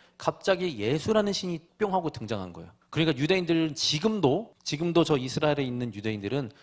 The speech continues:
예수를 신으로 믿지 못해요. 왜냐? "너는 나 외에는 다른 신을 내게 두지 말라." 했는데, 갑자기 하나님 여호와도 신이고 예수님도 신이래. 그리고 뭐 성령님도, 이것들에 대한 이해가 안 되는 겁니다.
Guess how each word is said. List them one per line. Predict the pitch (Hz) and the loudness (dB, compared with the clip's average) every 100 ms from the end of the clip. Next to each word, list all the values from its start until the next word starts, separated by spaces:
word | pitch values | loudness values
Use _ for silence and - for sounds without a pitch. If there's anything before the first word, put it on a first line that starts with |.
| _ - | _ 2
예수를 | 135 143 165 151 | 2 4 0 0
신으로 | 147 214 190 151 | -2 -2 0 0
믿지 | 113 127 | -2 -4
못해요. | 117 - 92 76 _ - | 0 0 -2 -6 _ -4
왜냐? | 120 123 92 - - _ | 0 0 -4 -12 -20 _
"너는 | - 165 208 185 | 4 6 6 2
나 | 110 123 | 4 4
외에는 | 135 123 127 120 | 4 0 -4 -6
다른 | - - 147 180 | -8 -4 -2 -2
신을 | - 185 | -4 -4
내게 | 143 123 | -4 -6
두지 | 131 117 123 | -8 -10 -8
말라." | 123 110 | -4 -4
했는데, | 113 113 113 143 - - _ | -4 -6 -6 -6 -10 -20 _
갑자기 | - 220 240 226 | -4 0 2 2
하나님 | 214 262 277 262 185 | 0 0 0 0 2
여호와도 | 151 180 170 | 6 6 4
신이고 | 170 208 190 131 | 0 -4 -2 -2
예수님도 | 110 117 156 127 | -2 -2 -4 -4
신이래. | 110 165 131 95 - _ | -6 -6 -8 -8 -14 _
그리고 | - 180 160 | -4 0 2
뭐 | 147 | 2
성령님도, | - 269 277 247 185 131 - - | 0 2 4 4 0 -4 -8 0
이것들에 | 165 214 202 190 | 4 4 4 4
대한 | 165 151 113 | 4 0 0
이해가 | 147 208 160 | 2 4 4
안 | 110 | 2
되는 | 131 120 | 0 -4
겁니다. | 92 85 - - | -6 -12 -16 -20